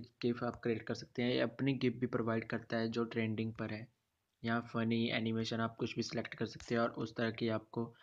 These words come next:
gif मिल जाएगी और यहाँ से आप download भी कर सकते हैं। Second useful app है पिन ड्रॉप Music।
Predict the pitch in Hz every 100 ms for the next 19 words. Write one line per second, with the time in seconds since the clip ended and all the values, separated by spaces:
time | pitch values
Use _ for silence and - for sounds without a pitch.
0 | - - - 120 123 - 110 101 101 104
1 | 101 104 _ _ _ _ 117 117 117 117
2 | 117 113 110 107 107 113 110 110 - _
3 | 117 104 - _ _ _ _ _ _ _
4 | _ _ _ _ - _ - _ - _
5 | - - 131 139 135 135 123 135 123 120
6 | 123 120 123 - 127 123 127 117 123 113
7 | 117 120